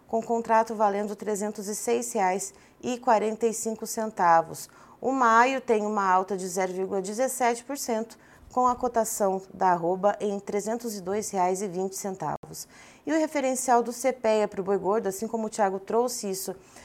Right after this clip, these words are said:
ah, durante a entrevista, que a gente viu alguns dias esse referencial em trezentos e vinte e cinco, agora ele tá em queda. Então,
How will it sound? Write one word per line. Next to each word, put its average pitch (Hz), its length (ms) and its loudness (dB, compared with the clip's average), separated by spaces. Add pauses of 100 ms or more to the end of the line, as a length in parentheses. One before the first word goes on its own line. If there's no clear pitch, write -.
(140)
ah, 175 260 6
durante 185 460 0
a 185 40 -2
entrevista, 180 640 -4
que 185 100 -6
a 175 40 0
gente 180 260 -6
viu 180 160 -2
alguns 185 300 -2
dias 175 260 0
esse 175 200 -6
referencial 175 680 2 (260)
em 175 100 -6
trezentos 175 460 -4
e 175 60 -6
vinte 180 240 -4
e 247 40 -4
cinco, 262 460 -4 (240)
agora 233 580 8
ele 226 300 0
tá - 360 6
em 285 120 -4
queda. 196 640 4 (360)
Então, 185 360 0